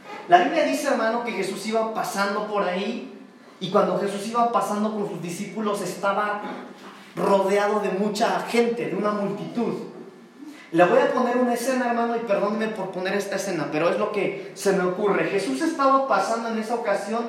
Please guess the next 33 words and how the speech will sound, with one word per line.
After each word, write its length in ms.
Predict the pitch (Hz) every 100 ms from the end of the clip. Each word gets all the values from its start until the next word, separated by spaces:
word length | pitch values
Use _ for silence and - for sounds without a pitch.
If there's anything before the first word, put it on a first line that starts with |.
| - - -
como 320 | 196 190 175
cuando 320 | 190 185 180 180
pasan 280 | 202 226
los 100 | 226 -
políticos 680 | 180 180 196 214 202 185
en 120 | 175 156
campaña, 460 | 151 147 202 196
hermanos. 340 | 151 131 113 - - - - - - -
Perdón 240 | 139 156 185
por 140 | 202
el 100 | 180
ejemplo. 360 | 170 196 170 - - - - - -
Pero 280 | 190 220 226
¿cómo 240 | 294 320 -
es 60 |
cuando 260 | - 302 294
los 100 | 226
políticos, 640 | - 202 233 233 262 226
los 120 | 180
candidatos 540 | 175 185 185 226 247 220
van 160 | 214 226
en 100 | 233
campaña, 500 | 202 170 202 202 165
hermano? 220 | 156 196
¿Hay 80 | 233
poquita 400 | 277 - - 233
gente 320 | 240 240 247
cuando 260 | 226 208
caminan? 380 | 214 220 262 349 - - - - - - -
No. 320 | 262 440 427 - - - 180 175 - - - - - - - - - -
Hermano, 220 | 220 262
hay 60 | 262
multitudes. 1080 | 285 - - - 320 330 302 - - -